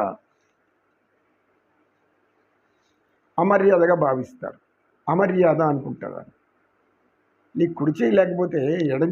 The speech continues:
చేయి ఆ పని కూడా చేయాల్సిందే కదా, ఎడం చేయి లేకపోతే కుడి చేయి ఆ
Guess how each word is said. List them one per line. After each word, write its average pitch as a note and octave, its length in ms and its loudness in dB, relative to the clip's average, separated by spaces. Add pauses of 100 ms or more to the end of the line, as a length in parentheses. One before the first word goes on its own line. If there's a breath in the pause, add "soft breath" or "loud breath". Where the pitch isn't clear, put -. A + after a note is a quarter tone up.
చేయి G3 200 0 (140)
ఆ - 100 2
పని F3+ 180 0
కూడా F3 140 -4
చేయాల్సిందే D#3+ 460 0
కదా, D#3 140 -8 (920)
ఎడం C#3+ 280 2
చేయి G#3 160 4
లేకపోతే F#3 340 2
కుడి E3+ 200 -2
చేయి F#3+ 140 -6 (180)
ఆ C3+ 40 2